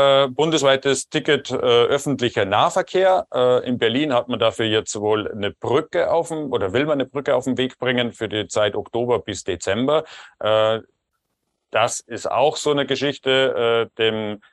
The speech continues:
ob's der Gastronomie so viel gebracht hat, das neun-Euro-Ticket, äh,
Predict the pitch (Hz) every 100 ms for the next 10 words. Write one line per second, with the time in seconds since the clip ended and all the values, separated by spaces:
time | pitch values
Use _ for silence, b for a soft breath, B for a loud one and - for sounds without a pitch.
0 | b 117 - 117 117 - 120 113 123 151
1 | 139 131 127 127 135 123 147 - 143 135
2 | 131 131 131 123 135 135 135 139 135 135
3 | - 107 113 104 107